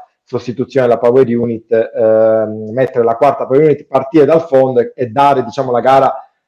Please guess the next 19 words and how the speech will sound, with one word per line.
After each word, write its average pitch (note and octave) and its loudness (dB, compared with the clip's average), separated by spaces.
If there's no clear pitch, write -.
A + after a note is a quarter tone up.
automaticamente D3+ 0
per - 0
persa. B2 -4
Oggi C#3 -2
Christian C3 -8
Horner A#2+ -4
ha A#2 -8
detto A2 -10
che, A2 -8
eh, G#2 -10
stanno D#3 -4
valutando C3 0
e - -6
che A#2 -6
decideranno B2+ -2
sabato D3+ 0
dopo B2 -4
le A#2 -4
qualifiche. G2 -14